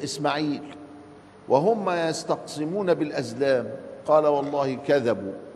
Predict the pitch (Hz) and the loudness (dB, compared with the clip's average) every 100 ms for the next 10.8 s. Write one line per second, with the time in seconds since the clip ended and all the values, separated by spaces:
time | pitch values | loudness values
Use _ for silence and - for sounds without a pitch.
0 | - 131 165 - 156 - - 151 147 131 | -14 -4 -2 0 -2 -4 2 2 4 -2
1 | 135 127 123 110 127 113 104 - 87 - | -2 -2 -4 2 2 2 -4 -6 -6 -8
2 | - - - 294 - - 170 - - - | -18 -18 -12 -8 -8 -10 -14 -16 -20 -20
3 | - - - - - - - - - - | -20 -20 -20 -20 -20 -20 -20 -20 -20 0
4 | 147 165 202 233 - 214 - - 202 175 | 2 4 4 2 4 2 2 4 4 6
5 | 110 - - - - - - - - - | 2 -4 -10 -12 -14 -18 -20 -20 -20 -20
6 | - - - - - - - - - - | -20 -20 -20 -20 -20 -20 -20 -20 -20 -20
7 | - - 135 135 139 123 165 151 139 143 | -20 0 2 4 4 4 6 6 6 6
8 | 135 113 110 - - 92 78 - - 104 | 4 2 -4 -8 -6 -6 -6 -12 -6 -2
9 | 104 101 107 - 107 107 113 139 165 135 | 0 0 -2 -8 -4 -2 -2 0 0 2
10 | 131 139 101 92 147 139 107 | 4 4 2 0 2 2 0